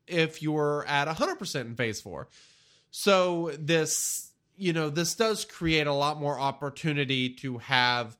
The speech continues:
phases free for all, um, not have, you know, the specific starting times and damage post times and things like that. Not worrying about people having to hold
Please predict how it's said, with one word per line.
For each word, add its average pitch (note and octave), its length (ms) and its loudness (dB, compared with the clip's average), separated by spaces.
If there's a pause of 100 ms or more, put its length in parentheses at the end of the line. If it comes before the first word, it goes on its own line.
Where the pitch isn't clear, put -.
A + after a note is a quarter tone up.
(100)
phases B2+ 720 0
free F#3+ 300 -2
for F#3 300 0
all, F3 460 0 (260)
um, B2 420 -2
not C3+ 220 -2
have, B2+ 500 2
you C3+ 160 -2
know, A#2 200 0
the A2 280 -2
specific C#3 640 -6
starting D3+ 600 0
times C#3 500 -2
and A2+ 280 -8
damage C3 420 -2
post C3 280 -2
times B2 300 -2
and G#2+ 120 -10
things A#2 240 -6
like G#2+ 200 -4
that. B2 340 0 (300)
Not C#3+ 120 2
worrying C#3 180 0
about B2+ 300 0
people D3 460 0 (200)
having C3 340 2
to A#2+ 80 -2
hold C#3+ 680 0